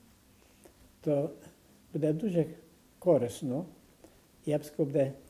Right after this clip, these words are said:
більше корисно це на дальшу мету для Донецька, Луганська,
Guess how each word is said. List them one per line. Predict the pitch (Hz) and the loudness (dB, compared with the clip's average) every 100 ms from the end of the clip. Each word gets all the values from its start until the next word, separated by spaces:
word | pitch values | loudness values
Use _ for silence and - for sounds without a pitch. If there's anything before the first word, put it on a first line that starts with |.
| - - - - | -20 -20 -20 -14
більше | 127 196 185 - 143 143 - - _ _ _ | -2 0 0 0 0 -2 -8 -20 _ _ _
корисно | - 240 196 - 135 110 | -8 -4 -4 -4 -6 -6
це | - 117 117 - - - - _ _ | -6 -4 -4 -8 -20 -20 -20 _ _
на | 123 117 123 | -10 -10 -8
дальшу | 170 127 127 143 | -4 -4 -4 -6
мету | 127 117 - 123 120 - - _ _ _ _ | -8 -8 -6 -6 -6 -12 -20 _ _ _ _
для | 135 120 | -4 -4
Донецька, | 131 160 127 127 117 - - 123 120 - _ _ _ - | -4 -4 -2 -2 -4 -8 -10 -10 -12 -20 _ _ _ -10
Луганська, | 120 123 120 113 - 131 | -8 -6 -8 -12 -14 -14